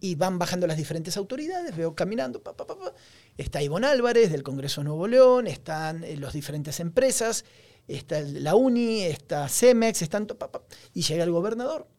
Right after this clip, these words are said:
Y con el gobernador viene la esposa. Y se, y es una de las sillas ocupadas en, en el escenario principal. Entonces digo,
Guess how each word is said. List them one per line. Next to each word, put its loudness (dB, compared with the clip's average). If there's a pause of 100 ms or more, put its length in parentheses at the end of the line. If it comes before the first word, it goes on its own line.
(580)
Y -2
con 2
el 4
gobernador 4
viene -2
la 2
esposa. -6 (280)
Y 4
se, 0
y 2
es 2
una 6
de 10
las 4
sillas 2
ocupadas 0 (540)
en, -8
en -6
el -4
escenario -2
principal. -4 (880)
Entonces -20
digo, -16